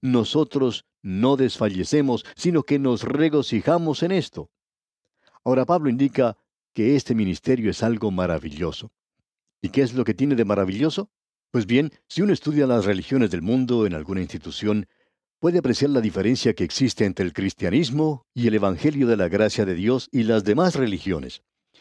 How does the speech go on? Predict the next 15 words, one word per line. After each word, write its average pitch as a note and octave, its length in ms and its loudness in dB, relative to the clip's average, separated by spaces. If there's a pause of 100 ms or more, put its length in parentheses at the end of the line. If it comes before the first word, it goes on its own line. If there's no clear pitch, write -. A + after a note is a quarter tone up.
(140)
Esto D3+ 220 -2
puede C#3 160 0
ser B2+ 160 0
expresado A2+ 500 0
en E2+ 60 -2
pocas G#2+ 340 -2
palabras. C#2+ 560 -6 (600)
Todas D3 360 2
las G2 160 2
religiones F2+ 480 0
dicen, A2 380 -2 (220)
"Haz D#2+ 280 -4
esto, B2 500 -2
haz D2 220 -6
eso, B2 360 0